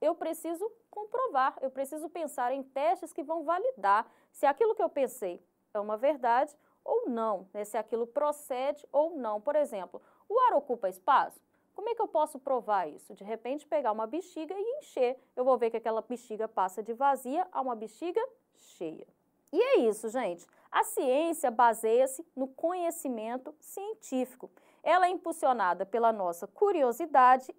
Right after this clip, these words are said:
e criatividade e pela necessidade de encontrar respostas que facilitam a nossa vida.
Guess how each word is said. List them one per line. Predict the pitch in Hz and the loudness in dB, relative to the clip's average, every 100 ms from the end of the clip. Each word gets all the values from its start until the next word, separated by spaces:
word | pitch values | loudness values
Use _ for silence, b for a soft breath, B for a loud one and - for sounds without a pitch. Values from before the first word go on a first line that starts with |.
| - | -10
e | 330 | -10
criatividade | _ 277 294 294 - 269 311 180 156 147 - _ b b | _ -2 2 2 0 -8 -6 -2 0 -2 -8 _ b b
e | 311 | -2
pela | 302 269 254 | 2 6 6
necessidade | 247 262 320 370 381 330 294 - 247 180 185 175 180 185 | 4 2 0 0 -4 -6 -8 -8 -10 -2 2 2 0 -6
de | - 240 | -12 -8
encontrar | 240 - 247 233 190 190 | -8 -4 -6 -4 -2 0
respostas | 220 269 - - 220 220 226 277 285 | 0 -2 -4 0 6 6 6 0 -8
que | - | -8
facilitam | 269 - 294 - 311 208 214 240 240 | -6 -2 -2 -2 -6 -6 -6 -8 -8
a | 247 | -8
nossa | 240 208 311 | -4 -4 -4
vida. | 320 160 156 165 | -8 -10 -16 -18